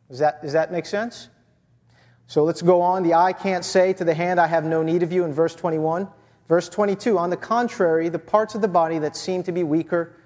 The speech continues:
are indispensable." As Paul continues to go through,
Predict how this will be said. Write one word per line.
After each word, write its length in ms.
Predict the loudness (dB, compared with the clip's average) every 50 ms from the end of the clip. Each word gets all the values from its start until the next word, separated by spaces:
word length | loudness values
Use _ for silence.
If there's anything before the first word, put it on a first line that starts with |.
| _ _ _
are 140 | -2 -2 -2
indispensable." 920 | -2 -4 -4 -2 -4 -6 -6 -6 -6 -4 -4 -4 -6 -10 -12 -12 -14 -18 _ _ _ _ _ _ _ _ _ _ _ _
As 140 | -10 -10 -10
Paul 280 | -4 0 2 2 2 2
continues 680 | 0 -2 -4 -4 -4 -2 -2 -2 0 0 0 -2 -2
to 80 | -4 -6
go 320 | -2 0 2 2 2 2
through, 520 | 0 -4 -4 0 0 2 2 0 -2 -6